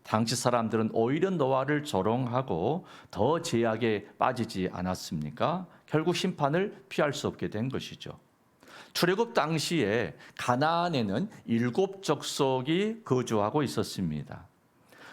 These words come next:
이들에게 심판이 오는데 언제 심판이 시작되는 거예요? 출애굽을 시작하는 거, 이제 적과 꿀이 흐르는 가나안 땅을 향해서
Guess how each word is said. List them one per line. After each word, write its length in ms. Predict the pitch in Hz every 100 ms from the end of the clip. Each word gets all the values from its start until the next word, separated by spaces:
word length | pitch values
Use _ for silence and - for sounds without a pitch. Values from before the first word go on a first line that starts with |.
| -
이들에게 1000 | 123 131 170 202 196 180 170 160 143 127 113
심판이 500 | - 220 226 190 190
오는데 640 | 117 117 151 104 101 185
언제 320 | 117 117 117
심판이 400 | 170 180 170 170
시작되는 540 | 147 151 147 139 127 120
거예요? 460 | 101 85 92 160 190 - - -
출애굽을 880 | - 202 202 202 196 - 165 185 190
시작하는 640 | - 160 - 131 113 92
거, 240 | 78 71
이제 320 | 117 113 127 117
적과 460 | 117 - 127 123
꿀이 260 | - 175 180
흐르는 240 | 170 160
가나안 460 | - 110 131 170 170
땅을 280 | 165 170 135
향해서 600 | 104 95 87 170 190